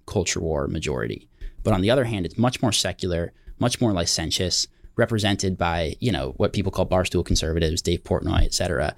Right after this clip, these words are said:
who have views that should horrify social conservatives, right? That cannot be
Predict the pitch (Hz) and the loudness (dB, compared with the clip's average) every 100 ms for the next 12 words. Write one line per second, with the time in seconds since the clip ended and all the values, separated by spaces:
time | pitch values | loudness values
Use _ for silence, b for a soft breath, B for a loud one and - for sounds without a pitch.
0 | B B B - 110 98 92 - 117 90 | B B B 0 2 2 0 0 -2 -2
1 | 80 - 110 104 104 98 - - - 123 | -4 -8 -2 0 0 0 -2 -2 2 2
2 | - - 50 - _ - - - - - | 0 -6 -8 -12 _ -4 -4 -4 -4 -4
3 | - - - - 90 - B B 139 - | -6 -8 -4 0 0 -2 B B -2 2
4 | - 135 127 117 98 104 98 82 58 | 2 4 2 0 -2 -2 -2 -2 -6